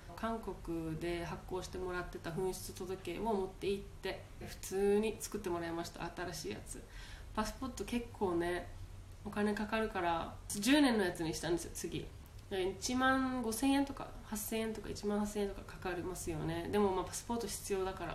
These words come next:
もうすぐ作ったんですけど。<laughs>二千二十年からでしたっけ？パスポートの中の、あの、紙が、ちょっとデザインが変わるっていうことで、え、あと一年待てばよかったって、<laughs> 今思ってるんですけど。はい。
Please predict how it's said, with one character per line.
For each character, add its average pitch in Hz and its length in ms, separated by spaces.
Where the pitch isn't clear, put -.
も 190 60
う - 20
す - 180
ぐ 202 120
作 - 180
っ - 40
た - 120
ん - 80
で - 60
す - 120
け 180 80
ど。 - 80
<laughs> - 440
二 226 140
千 294 240
二 240 160
十 269 160
年 220 180
か 202 120
ら 180 80
で 175 120
し 165 60
た - 140
っ - 20
け？ - 180
パ 214 80
ス 208 100
ポ 240 140
ー 233 60
ト 220 100
の 196 140
中 220 300
の、 190 300
あ 165 40
の、 170 100
紙 202 320
が、 156 220
ち - 60
ょ - 20
っ - 40
と 165 60
デ 175 100
ザ 202 140
イ 208 40
ン 196 40
が 180 80
変 175 140
わ 175 100
る 175 100
っ 175 40
て - 200
い - 20
う 175 40
こ 175 100
と 165 140
で、 - 140
え、 - 80
あ - 80
と 233 80
一 226 220
年 196 120
待 196 140
て 214 60
ば 175 100
よ 175 60
か 180 100
っ 185 60
た 196 100
っ 190 40
て、 202 100
<laughs> - 360
今 208 180
思 190 200
っ 202 40
て 196 200
る 175 100
ん 175 80
で 180 100
す - 160
け - 100
ど。 - 300
は 185 600
い。 180 220